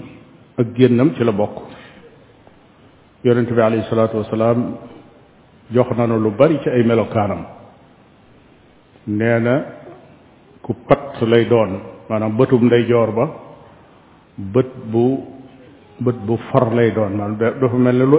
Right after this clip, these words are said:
effacé wu ba noppi néewi. "Ka anna aynahu inabatun taafiya." Ne bët ba, fa tolloog fa bët ba nekk, dafa mel ni benn raisin,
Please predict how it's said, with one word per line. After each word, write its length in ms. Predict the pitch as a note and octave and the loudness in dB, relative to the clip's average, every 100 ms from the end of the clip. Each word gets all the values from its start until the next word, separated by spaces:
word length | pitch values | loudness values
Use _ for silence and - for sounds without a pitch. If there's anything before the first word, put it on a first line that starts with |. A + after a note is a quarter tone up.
| D3+ | 4
effacé 520 | D3+ D3 C3+ B2+ C3 | 2 8 8 8 6
wu 160 | B2+ D3 B2+ | 6 6 4
ba 100 | B2 | 6
noppi 320 | B2 - B2 | 4 4 2
néewi. 420 | A#2+ B2+ A#2+ G#2 - - - - - - - _ _ _ _ _ _ - | 4 4 4 0 -8 -18 -20 -20 -20 -20 -20 _ _ _ _ _ _ -6
"Ka 100 | A2+ C3 | -4 2
anna 400 | B2+ B2 A#2+ A#2 | 4 6 4 6
aynahu 640 | B2+ A#2+ A#2+ G#2 B2+ B2+ A#2+ | 6 6 2 2 2 4 4
inabatun 640 | C3 B2 A#2 A2+ C3+ A#2+ | 4 4 2 2 2 0
taafiya." 540 | - A#2+ G#2+ - G#2+ G2 - - - - - - - - _ A2 | 2 2 2 -2 -4 -4 -12 -20 -20 -20 -20 -20 -20 -20 _ -2
Ne 200 | A#2 A#2+ | 2 2
bët 320 | A2 C#3+ C#3+ A2+ | 4 4 4 0
ba, 120 | B2 F3+ - - - - - | 2 2 0 -14 -20 -8 -4
fa 80 | C3+ | 0
tolloog 480 | D3 D3 C#3 C3 | 2 4 4 2
fa 80 | C#3 | 2
bët 200 | B2+ B2 A2 | 2 2 2
ba 80 | A2 | 2
nekk, 240 | A#2 B2 | 2 2
dafa 180 | A#2+ B2 | 0 2
mel 180 | A#2+ A#2 | 2 2
ni 100 | B2 | 2
benn 300 | C3 B2+ B2+ | 4 4 6
raisin, 480 | B2 B2 B2+ A#2+ | 6 4 2 -2